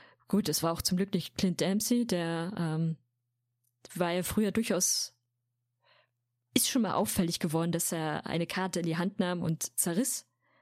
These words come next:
Und, äh, ja, der Schiedsrichter lässt sich die Karte eben nicht aus der Hand nehmen, packt sie ein und holt die rote Karte raus.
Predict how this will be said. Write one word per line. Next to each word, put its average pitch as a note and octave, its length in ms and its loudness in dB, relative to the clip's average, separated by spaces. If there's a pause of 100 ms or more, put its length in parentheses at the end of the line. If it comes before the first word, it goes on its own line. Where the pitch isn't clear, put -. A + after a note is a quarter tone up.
(560)
Und, F#3 260 0
äh, E3+ 360 0 (960)
ja, - 160 0 (100)
der F3 180 2
Schiedsrichter A#3 460 2 (240)
lässt G#3 280 0
sich G3+ 120 -2
die G3 100 -2
Karte F#3 220 0
eben E3+ 80 2
nicht D4+ 160 4
aus C4+ 80 2
der A3 120 2
Hand A3+ 180 0
nehmen, A#3 360 2 (1300)
packt G3+ 200 0
sie E3+ 120 2
ein A#3 240 2
und - 180 0
holt G#3 120 4
die G3 40 2
rote E3+ 240 2
Karte D3+ 300 -2
raus. C#3+ 240 -4